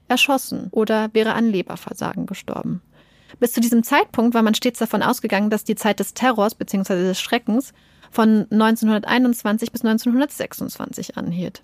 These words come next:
Doch nun berichten die Menschen ihm von Verwandten, die nachweislich bereits neunzehnhundertachtzehn für ihre Headrights ermordet wurden. Von verdächtigen Todesfällen bis neunzehnhunderteinunddreißig. Er recherchiert, jahrelang.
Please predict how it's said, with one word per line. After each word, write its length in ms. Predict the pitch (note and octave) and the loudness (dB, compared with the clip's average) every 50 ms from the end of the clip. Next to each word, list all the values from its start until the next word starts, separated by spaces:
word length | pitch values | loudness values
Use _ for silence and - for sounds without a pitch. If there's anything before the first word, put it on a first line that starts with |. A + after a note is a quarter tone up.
| _ _ _ _ _ - | _ _ _ _ _ -2
Doch 160 | A3 A3 - | -2 0 4
nun 320 | A#3 C4 D#4 D4 B3+ A#3 A3 | 4 6 6 6 6 6 4
berichten 340 | A3 A#3 A3+ - - - | 4 2 0 -2 0 0
die 80 | A3 A3+ | 2 4
Menschen 320 | A3 G3+ G#3 A3 - - | 4 4 2 2 0 0
ihm 100 | G3 G#3+ | 0 0
von 160 | - A3+ G#3 - | 2 2 0 2
Verwandten, 600 | A3 G#3+ - G#3+ A#3 A#3+ A3+ - G#3+ A3+ A#3+ A3 | 2 2 2 4 2 2 2 2 2 2 2 2
die 80 | A3 | 4
nachweislich 800 | G#3+ A3+ C4 D#4 - - - F3+ - G3 - - G#3+ A3+ - - | 4 4 4 2 0 -2 -4 -2 -2 -2 -4 -4 -6 -6 -4 -2
bereits 320 | B3 A#3+ - B3 - - | 2 2 2 2 2 2
neunzehnhundertachtzehn 800 | C4+ B3+ A#3+ - B3+ C4 B3 - - F4+ - - - - F#3+ - | 2 2 2 4 2 2 2 2 0 -2 -4 -4 -6 -4 -4 -4
für 120 | - - | -4 -4
ihre 120 | - - F3 | -6 -4 -4
Headrights 400 | E3 F3 - - - - - - | -4 -6 -4 -4 -4 -6 -4 -4
ermordet 460 | - F3+ E3+ E3 - - - _ - | -4 -2 -2 -2 -4 -6 -8 _ -6
wurden. 320 | - - E3+ G#3+ G#3+ - - | -6 -4 -4 -4 -4 -6 -4
Von 180 | - B3+ B3 A#3+ | 0 2 2 4
verdächtigen 580 | C#4 A#3+ B3 B3 A#3+ - - B3 B3+ B3+ A#3 | 4 4 2 2 0 0 2 2 4 4 2
Todesfällen 520 | - C#4 C#4+ C4 A#3 - - - A3 A3+ A3+ | 2 2 2 2 2 0 0 0 2 4 2
bis 140 | A3+ - | 2 2
neunzehnhunderteinunddreißig. 1400 | - A3 A3 A3+ A3+ A3 G3+ A3 G#3+ - _ - A3 B3 A#3+ A#3+ A#3 A#3 A#3 A#3 A#3+ A#3 - - - - - - | 0 0 0 2 2 2 2 2 0 -2 _ -2 0 2 4 4 2 2 2 0 -2 -2 -4 -8 -18 -20 -10 -4
Er 120 | - A3 A3 | -2 0 0
recherchiert, 640 | A#3 - - B3+ - - - F#3 D3 C3 - - - - _ _ - G#3 | 2 2 0 0 -2 -2 -6 -6 -8 -8 -10 -12 -20 -20 _ _ -2 0
jahrelang. 560 | F#3+ G3 G3+ A#3+ A3+ F#3 - - - F3 F3 | 0 2 2 2 2 2 0 -2 -4 -6 -12